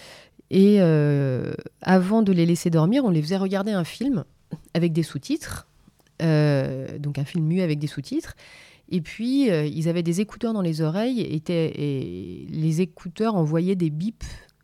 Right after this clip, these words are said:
Et, euh, de manière aléatoire, leur prénom et un autre prénom qui commençait, euh,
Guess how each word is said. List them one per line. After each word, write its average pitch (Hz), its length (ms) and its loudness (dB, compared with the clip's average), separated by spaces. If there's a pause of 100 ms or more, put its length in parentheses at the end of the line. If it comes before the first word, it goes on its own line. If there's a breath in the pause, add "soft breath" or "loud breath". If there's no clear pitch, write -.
(840 soft breath)
Et, 160 240 2
euh, 127 640 -4
de 139 220 -2
manière 202 300 2
aléatoire, 180 580 0
leur 190 180 0
prénom 214 520 -2
et 165 100 0
un 170 160 4
autre 226 240 -2
prénom 185 380 -4
qui 175 180 -10
commençait, 160 480 -6
euh, 147 180 -4